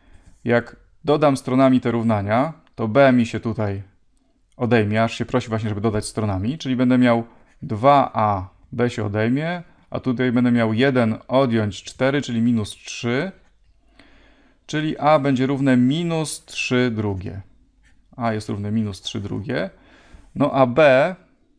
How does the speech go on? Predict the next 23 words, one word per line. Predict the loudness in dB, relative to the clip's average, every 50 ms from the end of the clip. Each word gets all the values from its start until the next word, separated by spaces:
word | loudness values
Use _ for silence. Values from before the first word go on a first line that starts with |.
| _ _ _ _ _ _
mogę | -4 -4 -4 -2 -2 -2 -2 0
wyliczyć | 0 -2 -2 -2 -4 -6 -4 -2 -2 -2 -2 -6 -10 -14 -16 -18 _ _ _ _ _ _ -20 -20
z | -18 -10
tego | -10 -6 -6 -4
pierwszego | -4 -4 -4 0 -2 0 0 2
równania, | 0 0 -2 -2 -2
bo | -4 -4
z | -4
pierwszego | -4 -6 -4 -2 -2 -2 0
równania | 2 2 2 2
widać, | 2 0 0 -2
że | 0 0 -2 -2 -2 -4 -12 -20 _ _ _ _ _ _
b | -6 0 2 4 6 6 6 4 0 -6 -14 _ _
jest | -10 -10 -10 -10 -6
równe | -4 -4 0 0 0 2
jeden | 2 2 2 2 0 0 0
odjąć | -2 -4 -2 -2 -4 -4 -6 -8 -8 -2
a, | 0 2 4 4 2 0 -4 -10 _ _ _ _ _ _ _ _ _ _
czyli | -8 -6 -4 -2 -2 -2
b | 0 0 2 2 4 2 2
będzie | 0 -2 -2 -2 0 -2
równe | 0 0 0 0 0 0
jeden | 0 0 0 0 0 0 -2 -2